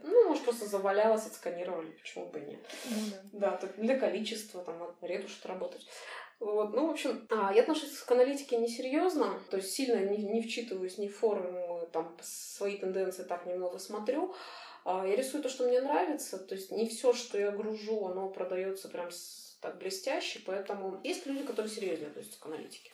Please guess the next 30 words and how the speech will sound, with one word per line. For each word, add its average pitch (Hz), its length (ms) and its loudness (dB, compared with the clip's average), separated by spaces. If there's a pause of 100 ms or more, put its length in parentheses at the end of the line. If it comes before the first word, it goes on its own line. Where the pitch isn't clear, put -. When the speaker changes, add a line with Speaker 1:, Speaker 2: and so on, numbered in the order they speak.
Speaker 1:
Вот, 220 100 -4
Speaker 2:
Мгм. 196 80 -4
Speaker 1:
мне 254 120 6
просто - 280 -2
везет 202 300 -2
на 190 60 -4
тему. - 240 -10 (200)
Speaker 2:
Ну, 220 160 -4
или 233 100 4
просто 214 240 -6
у - 40 -20
тебя 190 160 -8
хорошие 180 320 -6
картинки. - 400 -14 (600)
Speaker 1:
Ну, 403 120 8
возможно. - 320 2
Speaker 2:
Как - 80 -4
вариант. 262 320 8 (200)
Speaker 1:
Возможно, 339 500 10
да. 180 180 2 (280)
Speaker 2:
<laughs> 311 880 10 (380)
Получается, 269 560 8
что 214 500 2
стоки — 277 560 2
это 208 920 4
вообще 208 680 0
супер - 680 -2
идеальное 202 880 4
место 214 440 0
для 190 680 0